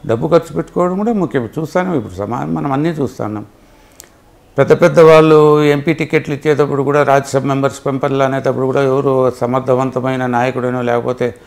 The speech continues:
ఫలానా సామాజిక వర్గం ఇవ్వడం లేదు కదా చాలా పార్టీల్లో.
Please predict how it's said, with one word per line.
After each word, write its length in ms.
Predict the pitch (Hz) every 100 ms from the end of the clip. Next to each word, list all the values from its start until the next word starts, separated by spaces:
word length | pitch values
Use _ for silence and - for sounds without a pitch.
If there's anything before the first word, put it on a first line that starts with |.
| - _ _
ఫలానా 340 | - 127 131 127
సామాజిక 460 | 117 123 131 123
వర్గం 260 | 117 113 120
ఇవ్వడం 340 | 120 120 123
లేదు 260 | 117 110 107
కదా 200 | 101 110 - - - - - - - -
చాలా 220 | 113 120
పార్టీల్లో. 680 | 120 120 110 - 117 107 107